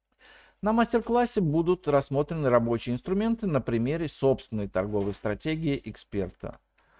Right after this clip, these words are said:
Разбор текущей ситуации на рынке на примере различных активов, включая фьючерсы, российские и иностранные акции.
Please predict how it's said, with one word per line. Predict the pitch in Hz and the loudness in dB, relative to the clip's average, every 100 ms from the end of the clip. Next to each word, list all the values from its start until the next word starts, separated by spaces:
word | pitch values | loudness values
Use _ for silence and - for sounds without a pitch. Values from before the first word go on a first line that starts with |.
| - - - _ _ - | -20 -20 -20 _ _ 2
Разбор | 214 214 247 220 | 2 4 2 2
текущей | - 190 190 - | 0 0 0 -2
ситуации | - 175 190 - | 0 2 2 2
на | 196 | 2
рынке | 196 190 190 | 4 2 0
на | 190 | 0
примере | 185 190 185 | 0 2 2
различных | 175 170 180 - 170 | 2 0 -2 -2 -2
активов, | 170 196 175 | 0 0 0
включая | - 120 135 113 | -2 -2 -2 -2
фьючерсы, | - 135 160 180 - 208 | -2 -4 -4 -6 0 2
российские | 139 - 95 107 - 170 | 2 0 -6 -6 -6 -4
и | |
иностранные | 127 98 - 101 104 104 98 | -4 -4 -6 -6 -4 -4 -6
акции. | 92 87 - 95 85 | -6 -10 -12 -12 -14